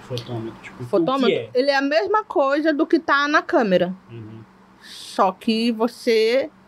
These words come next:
Speaker 2: como, como eu vou explicar pra você? Você dá o, o, o, as configurações que você quer usar na câmera.
Speaker 1: Uhum.
Speaker 2: Se não me engano, é o, o, a velocidade,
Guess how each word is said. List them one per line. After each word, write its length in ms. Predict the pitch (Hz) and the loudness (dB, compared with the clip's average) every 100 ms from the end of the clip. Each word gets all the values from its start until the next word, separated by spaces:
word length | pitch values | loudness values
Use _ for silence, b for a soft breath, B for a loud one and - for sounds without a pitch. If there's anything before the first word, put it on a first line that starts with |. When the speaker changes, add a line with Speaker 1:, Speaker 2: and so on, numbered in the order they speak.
| _ _ _ | _ _ _
Speaker 2:
como, 320 | - 254 247 - 220 | 0 0 0 -6 -8
como 180 | - 269 | -2 0
eu 60 | 254 | 2
vou 80 | 233 | -2
explicar 360 | - 240 220 | -4 -2 0
pra 100 | 208 | 2
você? 380 | 208 226 190 143 - B B B B B B | 0 -2 -4 -6 -10 B B B B B B
Você 220 | 196 214 240 | -2 2 2
dá 240 | 240 247 | 2 2
o, 60 | 285 | 4
o, 920 | 277 - 262 254 247 247 214 220 220 | 4 4 4 4 2 2 4 4 2
o, 60 | - - | -2 -2
as 160 | 214 220 | -2 0
configurações 840 | - 240 233 233 226 - 254 349 | -2 0 0 0 0 2 0 0
que 100 | 285 | 0
você 220 | 254 240 | 0 0
quer 200 | 240 220 | 0 0
usar 480 | 214 208 175 180 190 _ | 2 2 2 2 -4 _
na 140 | 202 | -2
câmera. 500 | 196 - 202 247 381 427 - | 0 0 2 4 2 0 -10
Speaker 1:
Uhum. 280 | 139 123 120 147 - - - - - | -12 -10 -12 -14 -20 -20 -20 -20 -10
Speaker 2:
Se 80 | 220 | -4
não 100 | 220 | -2
me 80 | 220 | -2
engano, 280 | 226 247 | -2 -2
é 160 | 269 254 | -2 0
o, 40 | 262 | 0
o, 880 | 269 269 262 - 247 240 240 240 233 | 0 0 -2 -2 -2 -2 -2 -2 -2
a 60 | |
velocidade, 1040 | 226 233 240 - 233 269 285 269 240 285 | 0 -2 -4 -4 -2 0 0 -2 -6 -8